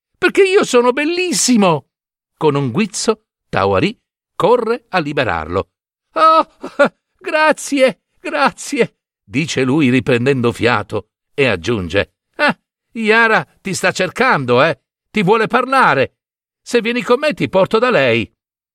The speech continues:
Tawari si rivolge al padre. "Posso andare?" "Sì, sì, devi proprio andare."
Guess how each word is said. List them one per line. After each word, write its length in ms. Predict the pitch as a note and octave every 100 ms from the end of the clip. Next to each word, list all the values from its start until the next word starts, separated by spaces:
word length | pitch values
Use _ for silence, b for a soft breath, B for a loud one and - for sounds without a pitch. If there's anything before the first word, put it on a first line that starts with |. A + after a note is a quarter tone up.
| _ _ _ _
Tawari 680 | - A#3 A3 A2+ G2 D3 _ _ _ _ _
si 220 | - - A3+
rivolge 420 | G#3 A#2+ B2+ B2+
al 120 | B2
padre. 580 | E2+ D#2 D#2 D#2 D#2 _ _ _ _ _ _ _ _
"Posso 260 | G3+ F3+ F#3
andare?" 460 | F3+ E3+ E2 D2 _ _ _ _ _ _ _
"Sì, 320 | - E3+ E3 _ _ _ _ _ _ _ _
sì, 380 | - - D#3 _
devi 300 | - C#3+ C3+
proprio 320 | C3 C3+ B2
andare." 480 | F#2 D2+ C2+ B1 A#1+